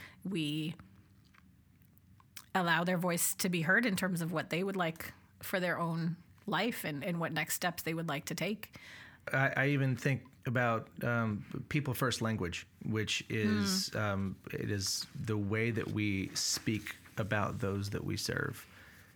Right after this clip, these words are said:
Speaker 2: Um, it's a way that, um,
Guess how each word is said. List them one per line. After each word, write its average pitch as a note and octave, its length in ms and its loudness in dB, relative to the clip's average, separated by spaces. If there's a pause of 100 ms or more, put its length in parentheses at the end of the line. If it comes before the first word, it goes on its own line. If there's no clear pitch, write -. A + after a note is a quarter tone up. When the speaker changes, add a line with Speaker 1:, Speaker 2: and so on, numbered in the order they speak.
(180)
Speaker 2:
Um, F2 460 -2 (920)
it's A2 300 0
a G#2+ 80 2
way G#2+ 520 2
that, G2+ 560 0 (480)
um, F#2 420 -2